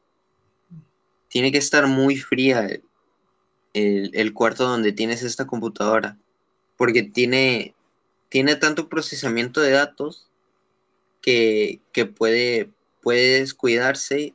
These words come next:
y en, y en este descontrol de la temperatura puede,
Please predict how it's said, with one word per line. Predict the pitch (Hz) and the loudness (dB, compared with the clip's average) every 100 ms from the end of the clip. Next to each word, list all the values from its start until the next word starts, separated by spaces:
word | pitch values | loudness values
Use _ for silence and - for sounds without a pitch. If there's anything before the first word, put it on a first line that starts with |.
| - | -8
y | 110 107 104 | -4 -2 -2
en, | 104 101 - _ _ - | -4 -6 -12 _ _ -8
y | 107 | -6
en | 107 | -4
este | 107 - - 131 120 110 98 - - | -6 -6 -2 0 2 0 -4 -8 -6
descontrol | 110 113 - 107 104 113 107 | -2 -2 -2 -4 0 0 2
de | |
la | 135 135 | 0 0
temperatura | 131 127 123 120 135 139 143 | -4 -2 -2 -2 0 0 -2
puede, | - 113 110 110 107 | -4 0 2 2 -2